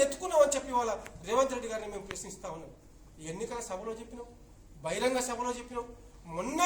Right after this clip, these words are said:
జరిగిన పార్లమెంట్ ఎన్నికల్లో మహబూబ్నగర్ నియోజకవర్గంలో గొంతు చించుకొని అరిచినావు కదా. కోడంగల్ నుంచి మొదలు పెడితే షాద్ నగర్ వరకు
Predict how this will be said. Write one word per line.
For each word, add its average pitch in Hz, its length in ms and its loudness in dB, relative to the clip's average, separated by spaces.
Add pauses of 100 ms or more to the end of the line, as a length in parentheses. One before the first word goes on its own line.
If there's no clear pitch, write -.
జరిగిన 277 260 4 (480)
పార్లమెంట్ 294 520 6
ఎన్నికల్లో 208 380 -6 (460)
మహబూబ్నగర్ 277 640 6
నియోజకవర్గంలో 220 640 -2 (400)
గొంతు 269 220 0 (100)
చించుకొని 311 380 2
అరిచినావు 220 360 -4
కదా. 185 140 -6 (680)
కోడంగల్ 302 520 12
నుంచి 311 220 2
మొదలు 320 240 8
పెడితే 311 240 8 (140)
షాద్ 320 320 6
నగర్ 330 260 6
వరకు 302 220 4